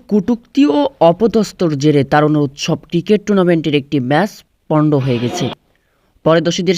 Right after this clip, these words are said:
শাস্তির দাবিতে জেলা প্রশাসকের কার্যালয়ের সামনে অবস্থান কর্মসূচি পালন করেছে ছাত্রদের একাংশ। বৃহস্পতিবার বিকেলে চাঁপাইনবাবগঞ্জ শহরের পুরনো স্টেডিয়ামে ক্রিকেট টুর্নামেন্টের ওই ম্যাচটি অনুষ্ঠিত হয়। এতে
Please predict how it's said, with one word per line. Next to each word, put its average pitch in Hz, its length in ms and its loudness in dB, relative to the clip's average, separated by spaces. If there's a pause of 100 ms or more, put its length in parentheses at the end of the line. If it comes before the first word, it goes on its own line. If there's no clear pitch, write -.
শাস্তির 185 380 -2
দাবিতে 196 360 -2
জেলা 180 240 0
প্রশাসকের 175 600 -6 (100)
কার্যালয়ের 151 520 0
সামনে 143 240 0 (180)
অবস্থান 151 420 -2
কর্মসূচি 135 520 -4
পালন 131 340 -4
করেছে 123 280 -6 (440)
ছাত্রদের 165 480 -2
একাংশ। 131 360 -4 (1300)
বৃহস্পতিবার 202 600 0
বিকেলে 214 380 -2
চাঁপাইনবাবগঞ্জ 185 680 0 (100)
শহরের 165 400 -2
পুরনো 160 380 0
স্টেডিয়ামে 147 580 0 (440)
ক্রিকেট 240 340 0
টুর্নামেন্টের 180 600 0 (160)
ওই 143 180 2
ম্যাচটি 143 400 0
অনুষ্ঠিত 131 380 -4
হয়। 127 260 -4 (680)
এতে 170 180 -2